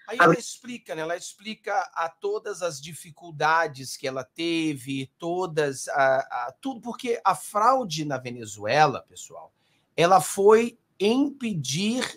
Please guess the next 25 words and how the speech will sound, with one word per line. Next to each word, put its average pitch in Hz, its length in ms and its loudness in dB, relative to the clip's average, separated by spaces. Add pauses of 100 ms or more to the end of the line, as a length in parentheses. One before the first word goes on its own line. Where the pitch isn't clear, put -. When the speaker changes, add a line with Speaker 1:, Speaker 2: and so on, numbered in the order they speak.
(220)
Speaker 1:
os 220 420 2
opositores, 180 1120 0
né? 123 240 0 (340)
A 160 140 10
Marina 151 380 6
Corina, 135 560 0 (360)
a 139 240 6
Maria 151 400 6
Corina, 135 640 0
ela 139 260 4
foi, 139 600 2
é, 123 100 2
barrada, 143 880 6
ela 139 160 2
foi 143 280 -2
colocada 131 440 -2
como 131 300 -2
inelegível. 135 960 0 (320)
Quatro 233 540 10
outras 175 400 2
pessoas 151 460 0
foram 151 200 0
colocadas 139 600 2
como 127 420 -2
inelegível. 156 1080 2